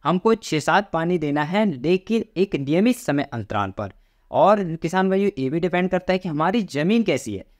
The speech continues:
अगर आपकी पतली हल्की ज़मीन है, तो हो सकता है आपको बारह से पन्द्रह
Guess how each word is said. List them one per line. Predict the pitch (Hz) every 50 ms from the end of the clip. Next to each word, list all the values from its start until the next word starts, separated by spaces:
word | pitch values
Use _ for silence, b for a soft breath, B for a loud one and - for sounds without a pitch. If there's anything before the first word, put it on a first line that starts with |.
| _ _
अगर | 131 143 156 202 208
आपकी | 202 - 165 175 170 - - 202 202
पतली | 202 - 139 131 - 165 180 196
हल्की | 175 180 180 180 196
ज़मीन | 185 190 185 190 190 185
है, | 185 185 190
तो | - - 117
हो | 120 131 131
सकता | 143 147 - _ 165
है | 156
आपको | 151 151 - - 165 170 165 - _ _ -
बारह | 120 123 131 143 151
से | - 160
पन्द्रह | 147 - 131 123 127 135 143 147 143 135